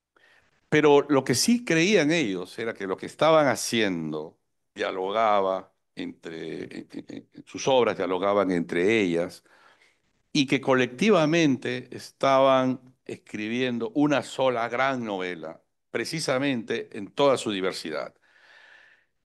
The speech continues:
Es cierto que ellos exageran. Hay esta, esta idea de que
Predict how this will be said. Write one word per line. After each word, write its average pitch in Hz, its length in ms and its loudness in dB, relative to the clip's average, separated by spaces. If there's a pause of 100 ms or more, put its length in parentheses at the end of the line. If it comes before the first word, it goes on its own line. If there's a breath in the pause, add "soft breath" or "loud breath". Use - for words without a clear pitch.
(300)
Es 214 180 0
cierto 226 360 2
que 160 80 -6
ellos 156 180 -6
exageran. 82 680 -6 (1080)
Hay 90 220 -4
esta, 87 480 -2
esta 95 280 -4
idea 107 300 2
de 101 120 2
que 90 240 -2